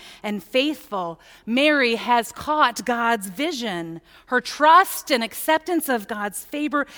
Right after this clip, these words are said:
enables her to see God's vision for all.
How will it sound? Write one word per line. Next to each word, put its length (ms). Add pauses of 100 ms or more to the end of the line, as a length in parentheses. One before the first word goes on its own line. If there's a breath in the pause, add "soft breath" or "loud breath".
(160 loud breath)
enables 680
her 200
to 140
see 360
God's 340
vision 500
for 340
all. 540